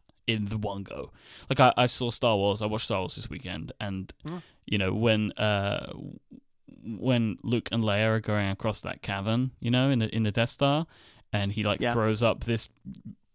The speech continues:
Speaker 1: this grappling hook from his Batman utility belt, which apparently
Speaker 2: Yeah.
Speaker 1: Luke had for the rest of the movie that nobody bothered to mention. Uh,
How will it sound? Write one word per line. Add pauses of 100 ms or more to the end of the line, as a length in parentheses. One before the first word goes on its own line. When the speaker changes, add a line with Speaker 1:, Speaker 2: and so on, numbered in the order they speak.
(200)
Speaker 1:
this (120)
grappling
hook
from
his
Batman
utility
belt,
which
apparently
Speaker 2:
Yeah.
Speaker 1:
Luke
had
for
the
rest
of
the
movie
that
nobody
bothered
to
mention. (360)
Uh,